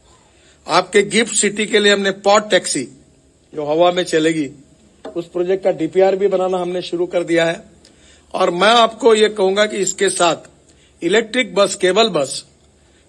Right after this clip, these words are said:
क्योंकि ये जो इलेक्ट्रिक बस हम जो खरीद रहे हैं, ये महेंद्र पांडे जी जिसके लिए काफी सब्सिडी देते हैं, उसमें लिथियम अभी वो भी बंद करने के मूड में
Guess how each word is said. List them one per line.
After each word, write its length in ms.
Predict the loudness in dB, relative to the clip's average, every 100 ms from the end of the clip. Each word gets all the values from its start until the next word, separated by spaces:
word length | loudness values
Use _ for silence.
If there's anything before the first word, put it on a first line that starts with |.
| -10
क्योंकि 240 | -8 0
ये 120 | 0
जो 200 | 4 2
इलेक्ट्रिक 640 | 2 2 2 0 -6 -8 -2
बस 220 | -2 0
हम 160 | -4
जो 100 | -4
खरीद 320 | -4 -4 -4 -4
रहे 160 | -4
हैं, 220 | -6 -12 -18 _ _ _ _ -10
ये 100 | -8
महेंद्र 380 | -2 0 0 -2
पांडे 380 | -2 -6 -2 -2
जी 140 | -2
जिसके 320 | -4 -6 -2
लिए 180 | 0 0
काफी 320 | -2 -4 -4
सब्सिडी 420 | -6 -8 -8 -8
देते 300 | -6 -6 -6
हैं, 200 | -8 -8 -16 _ _ _ -20 -20 -20 -12
उसमें 580 | -8 -2 0 2 -2 -6 -20 -20 -20 -20 -20 -20 -20
लिथियम 600 | -10 0 0 2 2 2
अभी 320 | 0 -4 -2 2
वो 180 | 2
भी 100 | 2
बंद 260 | 0 0 0
करने 320 | 0 0 0
के 120 | -2
मूड 200 | -4 -4 -4
में 200 | -6